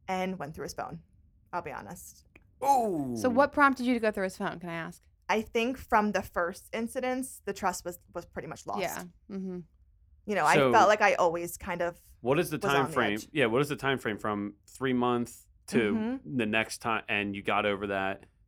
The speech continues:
Speaker 2: to you picking up his phone? What
Speaker 1: About
Speaker 2: was
Speaker 1: a year.
Speaker 2: About a year. Okay.
Speaker 1: Yeah, because I was twenty-three when we were married and three months in, and then I was pregnant at twenty-four with my daughter.
Speaker 2: Okay, so, all right, so about a year. Okay.
Speaker 1: Mm-hmm.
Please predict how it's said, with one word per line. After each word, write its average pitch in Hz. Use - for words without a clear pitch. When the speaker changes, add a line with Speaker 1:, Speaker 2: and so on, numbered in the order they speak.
Speaker 2:
to 98
you 107
picking 107
up 90
his 92
phone? 90
What 101
Speaker 1:
About 392
Speaker 2:
was 277
Speaker 1:
a 226
year. 196
Speaker 2:
About 113
a 95
year. 98
Okay. 110
Speaker 1:
Yeah, 220
because 214
I 214
was 220
twenty-three 226
when 190
we 180
were 175
married 170
and 180
three 185
months 175
in, 165
and 170
then 165
I 156
was 160
pregnant 175
at 147
twenty-four 156
with -
my 135
daughter. 113
Speaker 2:
Okay, 104
so, 90
all 120
right, 101
so 101
about 104
a 98
year. 92
Okay. 98
Speaker 1:
Mm-hmm. 185